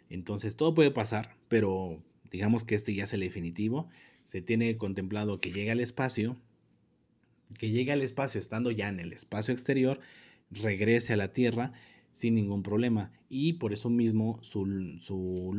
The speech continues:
losa térmica van a probarlo a ver si es cierto que realmente no se calienta con la fricción al entrar a la, a la Tierra. Y si todo sale bien,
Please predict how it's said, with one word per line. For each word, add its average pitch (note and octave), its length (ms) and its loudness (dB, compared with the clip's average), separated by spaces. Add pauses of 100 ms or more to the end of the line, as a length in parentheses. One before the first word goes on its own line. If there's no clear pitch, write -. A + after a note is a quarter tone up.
(120)
losa G#2+ 840 -2
térmica A#2+ 600 0
van G#2 260 -2
a G#2 100 0
probarlo G2+ 500 -6
a F#2 120 -6
ver G2 140 -6
si G#2 140 -6
es G2+ 60 -8
cierto G2+ 320 -8
que G2 100 -12
realmente G2 460 -6
no G#2 380 -2
se A2+ 160 -4
calienta G#2 540 -6
con G2 140 -8
la F2 100 -8
fricción G2 420 -8
al E2+ 260 -6
entrar F#2 360 -6
a F#2+ 60 -4
la, F#2 260 -4
a - 80 -16
la F#2 160 -8
Tierra. A2+ 440 -2 (440)
Y - 100 -8
si G2+ 140 -8
todo D#3 320 4
sale B2+ 300 2
bien, G#2 360 2